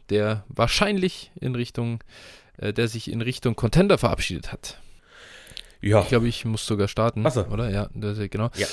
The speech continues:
Speaker 1: Ähm, ja, also ist, finde ich, ein vernünftiger, kriegst hier einen vernünftigen Preis, Marquisio, ähm, C M C. Auf der anderen Seite kann das vielleicht schon wert sein für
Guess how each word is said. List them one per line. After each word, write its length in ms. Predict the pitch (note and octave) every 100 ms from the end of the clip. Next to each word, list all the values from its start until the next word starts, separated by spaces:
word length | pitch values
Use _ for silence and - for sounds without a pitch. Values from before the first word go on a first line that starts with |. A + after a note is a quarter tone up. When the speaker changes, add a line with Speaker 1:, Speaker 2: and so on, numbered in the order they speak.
| A#2+
Speaker 1:
Ähm, 460 | - A#2+ B2+ B2 A#2+ - - - - _ _ _ _ _ _
ja, 360 | - G2 A2+ A2+ D#2+ - -
also 340 | - A#2 B2+ A#2 - - - - - _ _
ist, 220 | C#3 -
finde 300 | - C3+ A#2+
ich, 180 | - A2
ein 120 | A#2
vernünftiger, 800 | - A2+ B2+ B2+ - A2 A2 A2
kriegst 340 | - C#3+ -
hier 60 | D#3
einen 80 | A2+
vernünftigen 560 | A2+ B2+ C3+ - G#2
Preis, 360 | - B2 C3+ C3+
Marquisio, 840 | B2 - B2 A#2+ A#2+ A#2+ A#2 A2+ -
ähm, 500 | G#2+ G#2 G2+ G2 G2 - - - -
C 220 | - -
M 80 | G#2+
C. 460 | - - B2 B2 A#2+ - -
Auf 160 | - -
der 100 | F2
anderen 240 | B2 A#2
Seite 260 | A2 G#2+ G#2
kann 400 | - B2 D3+ D#3
das 280 | C#3 B2+
vielleicht 500 | - C3+ B2+ B2 B2+
schon 220 | - A2 G#2
wert 280 | A2+ C3+
sein 300 | - A#2+ A#2+
für 420 | A#2+ - A#2+ B2